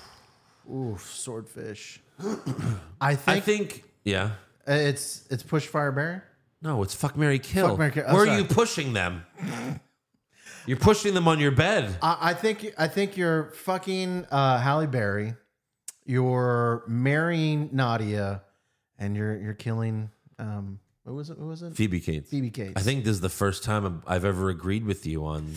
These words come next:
Speaker 2: one of these.
Speaker 1: Wow.
Speaker 2: I think that's right.
Speaker 1: Wow.
Speaker 2: 'Cause Shannon Elizabeth was insanely hot in the movie. Like, Halle Berry just had her tits out in one scene in Swordfish. It wasn't like, she was just
Speaker 1: Mm-hmm.
Speaker 2: kinda, like, sitting there, and it was like, okay, you know.
Speaker 1: Sure. Yeah.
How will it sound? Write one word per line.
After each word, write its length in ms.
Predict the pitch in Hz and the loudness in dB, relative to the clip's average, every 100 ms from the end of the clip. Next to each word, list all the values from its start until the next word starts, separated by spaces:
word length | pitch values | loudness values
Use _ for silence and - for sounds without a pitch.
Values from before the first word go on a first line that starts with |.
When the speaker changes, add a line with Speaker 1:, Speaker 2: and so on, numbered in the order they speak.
| 82 | -4
Speaker 2:
one 180 | 87 | -2
of 100 | 85 | 0
these. 400 | 80 78 78 - - | -2 -6 -8 -14 -18
Speaker 1:
Wow. 580 | 67 73 73 71 113 120 | -18 -16 -14 -14 -14 -14
Speaker 2:
I 40 | 87 | -8
think 160 | 98 | -2
that's 220 | 101 101 95 | 0 0 4
right. 320 | 95 107 - - | 4 4 -2 -12
Speaker 1:
Wow. 340 | 80 90 78 90 | -18 -16 -16 0
Speaker 2:
'Cause 140 | 160 135 | 2 2
Shannon 260 | 196 220 | 2 4
Elizabeth 540 | 185 165 156 143 135 120 | 4 4 2 2 2 2
was 360 | 120 101 - - | 0 0 -6 -4
insanely 580 | 113 90 127 123 117 | -4 -4 -2 -2 0
hot 260 | 101 113 101 | 2 2 2
in 60 | 101 | 2
the 60 | |
movie. 400 | 98 104 95 87 - - _ _ | 2 2 2 -2 -6 -20 _ _
Like, 200 | 120 127 | 0 0
Halle 300 | 123 175 185 | 4 4 4
Berry 360 | 135 139 139 123 | 4 4 4 2
just 180 | 110 117 | 0 2
had 140 | 123 | 2
her 80 | 104 | 2
tits 340 | - 120 98 | 0 -2 0
out 160 | 95 85 | 0 0
in 80 | 87 | 0
one 160 | 87 | -2
scene 280 | 85 - 90 | -2 -4 -4
in 60 | 85 | -4
Swordfish. 640 | - 95 92 87 90 82 92 | -2 0 0 0 -2 -2 -2
It 60 | |
wasn't 320 | 98 95 98 | 0 0 -2
like, 360 | 90 87 85 - 113 | 0 0 0 -4 -6
she 120 | 107 | 0
was 120 | 107 | 2
just 160 | 104 101 | 2 0
Speaker 1:
Mm-hmm. 80 | 107 | 0
Speaker 2:
kinda, 100 | 104 | 0
like, 220 | 92 87 | 0 -2
sitting 340 | - 113 101 98 | -2 0 0 2
there, 260 | 95 98 | 0 2
and 80 | 92 | 0
it 40 | 87 | 0
was 180 | 87 | -2
like, 220 | 85 85 113 | -2 -4 -2
okay, 340 | 113 95 90 | -2 -2 -2
you 100 | 95 | -4
know. 180 | 85 87 - _ - | -6 -8 -14 _ -10
Speaker 1:
Sure. 260 | 123 143 - _ _ 107 | -8 -8 -10 _ _ -8
Yeah. 200 | 107 | -6